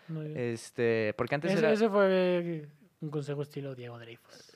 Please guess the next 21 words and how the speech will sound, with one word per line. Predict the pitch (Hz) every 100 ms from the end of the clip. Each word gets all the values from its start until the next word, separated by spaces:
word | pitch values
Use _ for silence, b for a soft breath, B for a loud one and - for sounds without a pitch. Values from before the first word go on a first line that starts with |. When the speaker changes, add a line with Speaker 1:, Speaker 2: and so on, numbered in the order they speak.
| -
Speaker 2:
Sí, | - - 151 151
pero | 131 117
de | 117
alguien | 120 131 131 127 120 110 110
en | 104
que | 113
sí, | 123 -
en | 117
quien | 104 107
sí | -
puede | 113 113
confiar, | 104 95 - 98
su | -
amigo | 95 113 117
y | 117
vecino, | 104 - 107 104 104 _
el | 101
hombre | 104 98
araña. | 92 92 - _
<laughs> | - 95 143 202 202 196 233 185 - 202 370 - -
Este, | 151 151 151 - 254 202